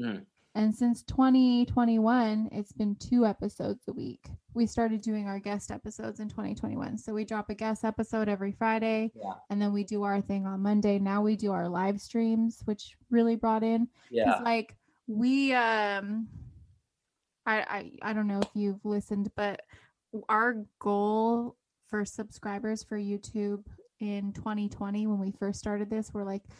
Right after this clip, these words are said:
Speaker 2: "Let's get a hundred subscribers by the end of the year," you
Speaker 1: Yeah.
Speaker 2: know,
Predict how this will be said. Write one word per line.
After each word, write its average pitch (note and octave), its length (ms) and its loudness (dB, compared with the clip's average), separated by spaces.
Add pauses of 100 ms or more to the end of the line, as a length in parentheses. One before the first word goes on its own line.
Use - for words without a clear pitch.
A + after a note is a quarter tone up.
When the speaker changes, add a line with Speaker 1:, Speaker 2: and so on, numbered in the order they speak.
(180)
Speaker 2:
"Let's B3 140 -6
get C4 140 -6
a A#3 40 -4
hundred A#3+ 460 -4
subscribers G#3 800 -10 (100)
by G3 180 -16
the G#3 160 -12
end G#3 180 -6
of G3+ 120 -6 (380)
the G#3 60 -4
year," F3+ 400 -10 (140)
you G3 100 -6
Speaker 1:
Yeah. - 80 4
Speaker 2:
know, G#3+ 140 2